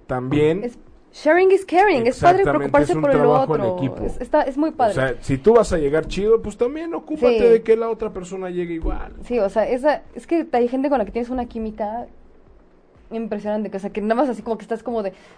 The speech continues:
Speaker 2: "Vamos bien en este momento, o sea, quiero esperar un poco más", es, es mágico,
Speaker 1: Y,
Speaker 2: o
Speaker 1: y
Speaker 2: sea.
Speaker 1: creo que como hombres también es importante pensar y decir que, bueno, si a lo mejor en algún momento tienes un problema y de repente terminas antes y hay otras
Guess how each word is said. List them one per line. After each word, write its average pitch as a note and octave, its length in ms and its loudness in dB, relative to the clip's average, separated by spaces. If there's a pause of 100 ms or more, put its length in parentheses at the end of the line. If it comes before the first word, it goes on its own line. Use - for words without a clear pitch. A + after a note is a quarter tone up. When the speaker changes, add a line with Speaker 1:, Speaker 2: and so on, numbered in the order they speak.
(160)
Speaker 2:
"Vamos G#3+ 260 -8
bien A#3 160 -8
en A3 60 -6
este G#3+ 220 -2
momento, G3 460 0
o F3 60 -4
sea, F3+ 160 -6
quiero A3 180 -6
esperar G3+ 240 0
un G3 60 -4
poco F#3+ 180 -8
más", F#3+ 280 -4
es, - 180 -18
es - 420 -18
mágico, G3+ 380 -4
Speaker 1:
Y, D#3 40 2
Speaker 2:
o D#3 40 -4
Speaker 1:
y D3+ 60 -8
Speaker 2:
sea. D#3 140 -4
Speaker 1:
creo G#3+ 140 4
que - 120 -6
como C#3+ 320 2
hombres E3+ 300 0
también C3+ 280 -2
es D3 140 -4
importante B2 800 -4 (640)
pensar A#2+ 500 2
y E3 80 0
decir B2 560 -4 (380)
que, C3 120 0
bueno, D#3+ 300 2
si C3+ 220 -4
a C3 40 0
lo C#3 100 0
mejor F3+ 360 2
en G3+ 60 0
algún F#3 240 -2
momento G3 300 -8
tienes F#3+ 340 -8
un F#3 120 -10
problema E3+ 520 -6
y B2+ 120 -6
de B2+ 140 -6
repente D#3+ 380 -8
terminas C#3 500 -8
antes D3+ 600 -4 (340)
y B2+ 340 -6 (140)
hay E3 180 0
otras G3 440 2